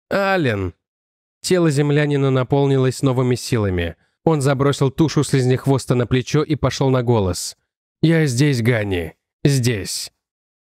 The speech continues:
Он упал в объятия брата. «Тупой землянин», произнёс Джордж раздражённым тоном. «Не смог удержаться на подножке грузовика,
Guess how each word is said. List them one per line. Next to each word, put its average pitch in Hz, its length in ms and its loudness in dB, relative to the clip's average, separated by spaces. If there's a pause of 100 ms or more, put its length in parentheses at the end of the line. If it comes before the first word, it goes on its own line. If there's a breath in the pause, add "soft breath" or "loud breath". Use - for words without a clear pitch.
(120)
Он 151 200 4
упал 135 300 2
в 127 60 2
объятия 120 440 0
брата. 101 640 -2 (880)
«Тупой 196 460 2
землянин», 131 720 0 (100)
произнёс 127 460 2
Джордж 120 520 0
раздражённым 120 760 0
тоном. 90 500 -2 (480)
«Не 185 160 2
смог 190 280 -2
удержаться 147 540 -2
на 139 80 0
подножке 139 440 -2
грузовика, 131 720 0